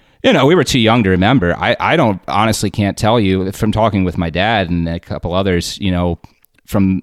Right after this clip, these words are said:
my understanding, the Ravens were not terribly popular until that year. And, like, you know, now you know, there's, there's plenty of pe-, people in this city that just, you know, they care about the Ravens. They're not sports fans, but, like, they care that they win, you know, and they know the star players any year, you know,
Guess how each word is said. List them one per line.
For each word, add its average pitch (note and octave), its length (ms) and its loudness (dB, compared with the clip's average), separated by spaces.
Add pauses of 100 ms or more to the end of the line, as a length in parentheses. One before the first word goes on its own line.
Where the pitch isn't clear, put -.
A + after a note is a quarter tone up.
my G2 200 2
understanding, G2+ 540 0
the F2+ 80 0
Ravens G2+ 400 0
were F#2+ 100 0
not F2+ 320 0
terribly E2+ 320 -4
popular F2 640 -2 (180)
until F#2 560 -2 (340)
that F2 280 -2
year. F2 540 0
And, F2+ 320 -2
like, F2 200 -6
you F#2 60 -2
know, E2+ 140 0
now F2+ 560 2 (920)
you F#2+ 120 -8
know, F2+ 140 -2
there's, G#2 160 0
there's - 280 -4
plenty A#2+ 260 -2
of G#2+ 80 -4 (220)
pe-, A2+ 160 2
people G#2 320 0
in G2 80 4
this F#2+ 140 2
city G#2 260 2
that F#2+ 180 0
just, G2 260 0
you A2+ 60 4
know, G#2 100 4
they G2+ 100 0
care A2 280 0
about F#2+ 280 0
the F#2 80 2
Ravens. F2+ 680 0 (520)
They're A#2 140 2
not F#2+ 160 0
sports A#2 360 -2
fans, F2+ 320 0
but, F#2+ 160 -2
like, F2+ 180 -2
they G#2 100 0
care G#2+ 240 0
that F2+ 120 -2
they E2 100 0
win, F2 480 0
you F2+ 140 -4
know, F2 160 0
and F#2 100 2
they F#2+ 80 2
know F#2 200 2
the E2+ 80 -4
star F2 260 0
players E2+ 560 0
any E2 180 -2
year, E2+ 240 -2
you G#2+ 120 0
know, E2+ 220 -2